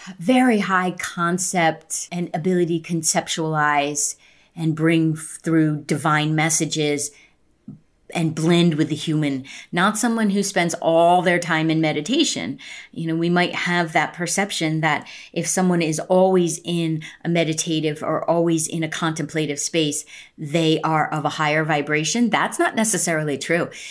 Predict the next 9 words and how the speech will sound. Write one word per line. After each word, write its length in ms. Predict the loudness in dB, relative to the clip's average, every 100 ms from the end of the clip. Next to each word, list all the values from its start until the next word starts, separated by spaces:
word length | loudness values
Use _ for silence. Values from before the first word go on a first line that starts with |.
| -10 -2
because 260 | 0 2
we 180 | 2 2
came 280 | 2 4 4
here 500 | 2 2 2 0 -4 _ _ 0
to 380 | 2 4 2 0
experience 600 | -2 0 0 0 0 -2
the 100 | -4
human 520 | -2 0 2 2 0
condition. 640 | -2 -4 -2 -2 -4 -10